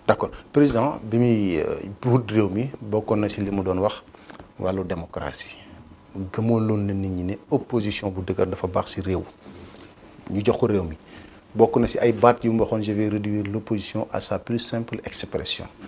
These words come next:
Tey nii muy tase coalition opposition yeeg di jël di leen yóbbu. Loolu, sur le plan démocratie, est-ce que aussi du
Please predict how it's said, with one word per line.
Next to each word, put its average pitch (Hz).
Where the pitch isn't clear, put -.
Tey 127
nii 135
muy 147
tase 110
coalition 110
opposition -
yeeg 92
di 101
jël 107
di 110
leen 104
yóbbu. 101
Loolu, 123
sur 160
le 175
plan 131
démocratie, 104
est-ce -
que -
aussi 120
du 101